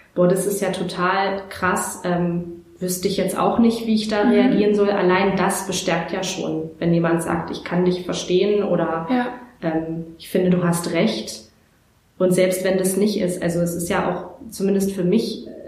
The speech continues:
Speaker 1: ist es auch angenehm, wenn jemand sagt, „Oh, das würde ich jetzt aber vielleicht noch mal überdenken“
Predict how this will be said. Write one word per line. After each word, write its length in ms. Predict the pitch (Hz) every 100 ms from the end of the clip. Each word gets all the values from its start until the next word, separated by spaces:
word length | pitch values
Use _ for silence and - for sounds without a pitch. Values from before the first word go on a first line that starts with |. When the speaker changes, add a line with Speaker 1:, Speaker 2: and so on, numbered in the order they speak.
| -
Speaker 1:
ist 160 | 185 185
es 200 | - -
auch 260 | 185 180 170
angenehm, 520 | 190 226 214 208 208
wenn 140 | 190
jemand 300 | 190 190 190
sagt, 260 | 190 180 180
„Oh, 40 | 180
das 220 | 185 185
würde 120 | 202
ich 100 | 208
jetzt 160 | 202 190
aber 180 | 185 180
vielleicht 260 | 180 180
noch 160 | 208 202
mal 160 | 190
überdenken“ 600 | 180 180 170 190 233 226